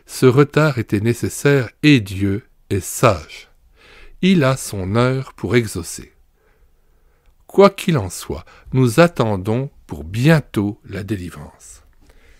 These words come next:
C'est pourquoi, à l'avance, bénissons Dieu pour cette guérison qui, je le répète, ne saurait tarder et sera à la gloire du Seigneur.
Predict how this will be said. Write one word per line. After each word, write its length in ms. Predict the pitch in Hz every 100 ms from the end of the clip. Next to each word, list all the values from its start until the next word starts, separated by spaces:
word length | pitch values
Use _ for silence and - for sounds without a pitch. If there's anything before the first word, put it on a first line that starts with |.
| - -
C'est 300 | - - -
pourquoi, 600 | 175 - - - 95 78 _ -
à 120 | 151
l'avance, 580 | 117 107 135 151 - - - - - 117
bénissons 760 | 107 156 143 156 - 127 107
Dieu 440 | 92 104 131 160 - _ _ -
pour 160 | 123
cette 260 | - 120 98
guérison 560 | 98 117 156 151 175
qui, 300 | 117 - 127 - _ _
je 180 | 92 104
le 140 | 95
répète, 480 | 104 143 160 - - - - _
ne 160 | 139 160
saurait 380 | - 117 113 127
tarder 640 | - 87 90 104 120 - -
et 120 | 165
sera 680 | - - 101 92 104 104 - _
à 120 | 147
la 160 | 110 95
gloire 340 | 87 123 123
du 140 | 110 127
Seigneur. 500 | - 87 82 82